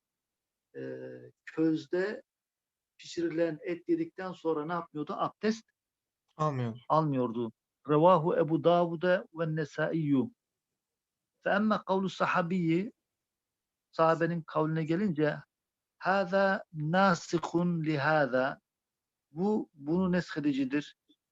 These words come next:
Speaker 1: "Ve lem yekbelhu kesîrun minel usuliyyîne." Usulciler, yani usulle alakalı,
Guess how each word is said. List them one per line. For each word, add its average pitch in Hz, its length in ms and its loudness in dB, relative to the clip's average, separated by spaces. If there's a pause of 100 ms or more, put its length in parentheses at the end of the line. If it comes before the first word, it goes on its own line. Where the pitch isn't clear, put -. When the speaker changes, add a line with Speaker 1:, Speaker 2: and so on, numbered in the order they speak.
(280)
Speaker 1:
"Ve 156 60 4
lem 185 200 6
yekbelhu 170 920 4
kesîrun 196 600 -6
minel 175 340 -2
usuliyyîne." 156 960 -2 (1400)
Usulciler, 180 640 -2 (640)
yani 147 200 -4
usulle 156 520 -4
alakalı, 160 680 -4